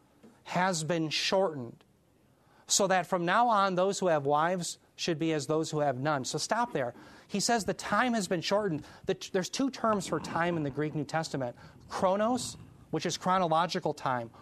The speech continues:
one minute after the other. Kairos, which is used here in First Corinthians seven, is the significant time. And the time that he's referring to is the epoch of time that will occur when Messiah comes back. That is his parousia.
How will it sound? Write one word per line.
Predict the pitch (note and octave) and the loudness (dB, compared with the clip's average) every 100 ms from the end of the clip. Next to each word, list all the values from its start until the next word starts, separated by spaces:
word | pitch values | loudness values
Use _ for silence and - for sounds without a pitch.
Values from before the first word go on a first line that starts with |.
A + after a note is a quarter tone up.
| - | -8
one | C#3+ D#3 F3+ | 0 0 2
minute | E3+ E3 D#3 | 0 -2 0
after | C3+ C#3+ C#3+ | -2 -2 -4
the | C3 | 0
other. | C3 B2 A#2+ - - - - - - - | -2 -2 -6 -12 -16 -16 -20 -20 -20 -10
Kairos, | - F#3 B3+ A#3 D#3 D3+ - | 0 2 4 4 2 2 -2
which | D#3 | -2
is | D3+ D3+ | -2 0
used | F#3 D#3+ | -2 -4
here | - A3+ C3 C#3 - | -4 -2 -2 -4 -6
in | D3 | -4
First | D#3+ D#3+ | -2 -2
Corinthians | E3+ D#3+ G3+ | -4 -4 -4
seven, | - C3+ A#2+ C3 - - - - - | -2 -2 -2 -8 -14 -20 -20 -20 -10
is | - F3 D#3 | -2 -2 -2
the | |
significant | E3 - D#3+ E3 E3+ D3+ C#3+ A#2+ | -2 0 0 -2 -2 -4 -4 -4
time. | C#3+ A#2 - - - - - - - - | -4 -6 -8 -18 -20 -20 -20 -20 -14 -2
And | F3 D#3+ | 0 0
the | |
time | E3 - G#3 C4 | -4 0 0 2
that | C4 | 0
he's | G#3+ F3 | 0 -2
referring | D3+ F3+ G3 A3 | -2 0 0 0
to | - D#3 | -4 -4
is | D3+ C3 | -4 -2
the | D3+ - | -4 0
epoch | F#3 A#3 G#3+ | -2 -2 -4
of | G3+ | -6
time | - F#3+ F3 C#3+ | -4 0 0 0
that | D3 | -2
will | D3+ C#3 | 0 0
occur | B2+ - A3+ E3+ C3+ - - - | -2 -2 0 2 0 -6 -20 -4
when | D#3 E3 | -2 0
Messiah | D#3 - E3 F#3 F3+ | -2 0 0 0 -2
comes | - D#3 C#3+ A#2+ | -2 -4 -4 -4
back. | C3+ C#3 B2+ - - _ _ - | -4 -4 -6 -14 -20 _ _ -2
That | E3 | 0
is | E3 D#3 | 0 -2
his | D#3+ - | -4 -6
parousia. | - E3 D3 - G#3 E3 | -2 0 0 -2 -2 -2